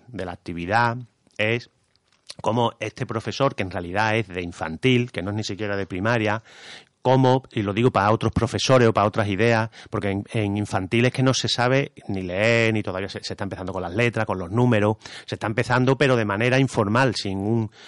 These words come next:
a través de proyectos. ¿Y cómo lo hacen? Pues, uno de los proyectos este año, por primera vez, ha sido la astronomía.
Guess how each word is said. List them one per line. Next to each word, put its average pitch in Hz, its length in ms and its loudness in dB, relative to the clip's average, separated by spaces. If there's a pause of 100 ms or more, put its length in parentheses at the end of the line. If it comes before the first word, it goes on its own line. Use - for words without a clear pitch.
(280)
a 117 120 0
través 107 260 2
de 139 80 6
proyectos. 107 560 2 (300)
¿Y 110 100 -6
cómo 135 200 4
lo 143 120 8
hacen? 113 320 2
Pues, 104 380 0 (640)
uno 139 180 8
de 151 40 8
los 151 120 8
proyectos 147 380 6
este 143 200 2
año, 151 480 6
por 135 160 4
primera 131 320 6
vez, 139 200 4
ha 127 60 2
sido 131 260 4
la 131 80 4
astronomía. 95 680 -2